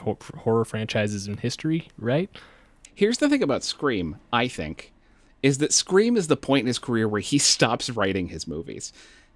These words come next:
Speaker 2: And Scream, that script is incredibly tight. Say what you will about it. It is, it is very much, uh, up its own ass. Uh, it, but it's also, it's, I think the Scream movies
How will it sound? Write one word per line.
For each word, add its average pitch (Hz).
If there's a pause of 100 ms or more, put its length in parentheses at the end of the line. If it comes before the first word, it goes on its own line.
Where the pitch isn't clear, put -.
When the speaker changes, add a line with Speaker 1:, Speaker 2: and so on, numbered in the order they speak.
(180)
Speaker 2:
And 139 (140)
Scream, 196
that 143
script -
is 117
incredibly 113
tight. -
Say 196
what 202
you 110
will 101
about 76
it. 76
It 151
is, 180
it 139
is 151 (1000)
very 117
much, 95
uh, 87 (360)
up 98
its 110
own 90
ass. 82 (360)
Uh, 95 (400)
it, 127
but 151
it's 180
also, 101
it's, -
I 160
think 226
the 190
Scream 240
movies 107